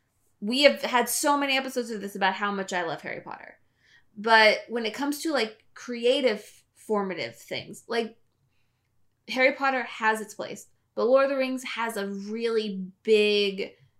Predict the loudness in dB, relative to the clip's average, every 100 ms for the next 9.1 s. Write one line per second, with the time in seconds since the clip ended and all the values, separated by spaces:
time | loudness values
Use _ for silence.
0 | -20 -14 -12 -12 -16 _ -8 -2 2 2
1 | 2 -2 -4 -4 -10 -12 -14 -14 -8 -6
2 | -6 -6 -8 -6 -4 0 -2 -4 _ -8
3 | -2 -2 -2 -6 -8 -12 -18 -20 _ -6
4 | -2 0 -2 -4 -10 -16 _ -8 -6 -4
5 | -6 -4 -2 -2 -2 -6 -10 -6 -6 -8
6 | -16 _ -20 _ 0 2 2 0 -2 0
7 | -2 -2 -2 -2 -4 -8 -12 -10 -6 -4
8 | -4 -4 -8 _ _ _ _ 0 4 4